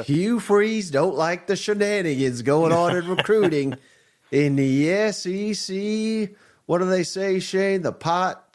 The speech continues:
Speaker 2: calling the kettle black,
Speaker 1: <laughs>
Speaker 2: whatever. I mean, my goodness, Shane. I mean, if there's
Speaker 1: <laughs>
Speaker 2: one guy that should never talk about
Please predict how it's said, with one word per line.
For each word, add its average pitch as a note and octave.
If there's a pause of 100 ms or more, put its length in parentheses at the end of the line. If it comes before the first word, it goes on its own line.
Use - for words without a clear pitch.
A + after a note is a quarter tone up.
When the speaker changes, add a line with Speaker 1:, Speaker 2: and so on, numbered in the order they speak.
Speaker 2:
calling E3+
the D3
kettle E3+
black, F3+
Speaker 1:
<laughs> -
Speaker 2:
whatever. F3
I F3+
mean, D#3+ (420)
my E3+
goodness, D3
Shane. A#2
I B2
mean, D3+
if C3+
there's E3+
Speaker 1:
<laughs> B2+
Speaker 2:
one A#3
guy B2 (380)
that C3
should B2+
never F#3
talk E3
about C#3